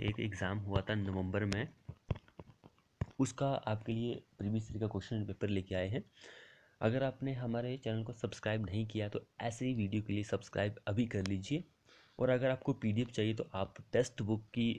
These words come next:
एक ऐप है, वहाँ पर जाकर इसकी पीडीएफ़ जो है वो डाउनलोड कर सकते हैं। मैंने भी वहीं से डाउनलोड की है ये। So, यहाँ पर हम आपको डिटेल में आंसर प्रोवाइड करेंगे। बाकी आपको पता है कि आंसर जो है यहाँ पे दिया हुआ है,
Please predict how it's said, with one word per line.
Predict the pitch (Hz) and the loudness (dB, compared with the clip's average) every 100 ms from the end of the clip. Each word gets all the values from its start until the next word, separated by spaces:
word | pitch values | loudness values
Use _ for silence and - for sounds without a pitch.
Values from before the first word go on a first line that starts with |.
| - | -2
एक | 101 - | -2 2
ऐप | 104 107 117 | 2 2 2
है, | |
वहाँ | 113 98 95 | 2 2 2
पर | 104 | 0
जाकर | 98 95 107 - | 0 0 -2 -2
इसकी | 120 - - 135 | -4 -4 -4 -4
पीडीएफ़ | 104 98 101 110 | 0 0 0 -2
जो | 104 | -2
है | 98 117 - - - - - | 0 -2 -4 -18 -20 -8 0
वो | |
डाउनलोड | 104 101 104 113 | 4 4 4 2
कर | 113 | 2
सकते | 95 98 - | 0 -2 -2
हैं। | 113 | 0
मैंने | 101 101 | 2 0
भी | 104 107 | 0 0
वहीं | 98 | 0
से | 104 107 | 0 0
डाउनलोड | 92 95 104 | 0 0 -2
की | 107 101 | 0 2
है | 98 | 2
ये। | 95 117 151 - - - - - | 2 0 -2 -10 -18 -20 -20 -2
So, | 139 143 | 4 6
यहाँ | 131 104 - | 6 4 6
पर | 135 | 4
हम | 131 127 | 4 -2
आपको | 120 127 | -2 0
डिटेल | 107 104 127 | 0 4 6
में | 135 | 6
आंसर | 120 107 131 | 4 0 -2
प्रोवाइड | 113 98 104 107 | 2 4 2 2
करेंगे। | 107 110 | 0 2
बाकी | 107 101 107 | 0 0 0
आपको | 98 - | 0 -2
पता | 110 101 101 | -2 0 0
है | |
कि | 104 | -2
आंसर | - 107 95 117 | -2 -2 -2 0
जो | 110 | 2
है | 107 | 2
यहाँ | 101 | 2
पे | 95 110 | 0 0
दिया | 98 98 107 | 0 0 2
हुआ | 104 98 92 | 0 -2 -2
है, | 110 | -2